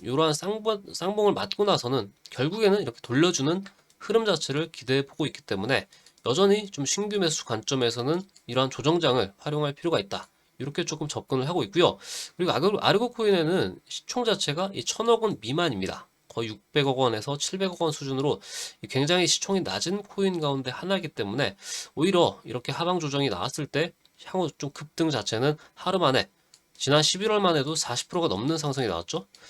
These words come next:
우리는 그걸 보면서 이 아르고 코인을 공략할 필요가 있겠고, 그리고 이 엔에프티 사업 쪽을 계속해서 요즘 이슈화해 나가고 있기 때문에요.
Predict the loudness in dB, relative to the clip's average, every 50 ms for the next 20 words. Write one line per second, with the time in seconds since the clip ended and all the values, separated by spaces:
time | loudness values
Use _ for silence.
0 | -20 _ -4 0 2 4 4 4 2 0 2 4 4 4 6 4 2 4 4 2
1 | 0 0 0 0 -2 -2 -4 _ _ _ _ _ _ -10 -8 -6 -2 0 0 0
2 | 0 -2 -2 -2 0 0 2 0 -2 -2 -4 -2 0 0 -2 -2 -4 -8 -8 -6
3 | -6 -4 -2 -2 -2 -2 -4 -4 -6 -4 -2 -2 -2 -2 -4 -10 -16 -18 -18 -18
4 | -16 -8 -4 0 2 4 4 4 2 2 2 2 0 -2 -4 -8 -8 -8 -4 -2
5 | 0 0 0 0 -2 -4 -2 0 0 -2 -2 -4 -4 -4 -4 -4 -4 -4 -6 -4
6 | -2 -2 -2 -2 -2 -2 -2 -2 -4 _ _ _ _ _ _ _ _ _ _ _
7 | _ _ _ _ -20 _ -16 -10 -6 -4 0 4 6 6 6 6 6 4 2 2
8 | 0 0 -2 -6 -6 -4 -2 -2 0 0 2 2 2 2 0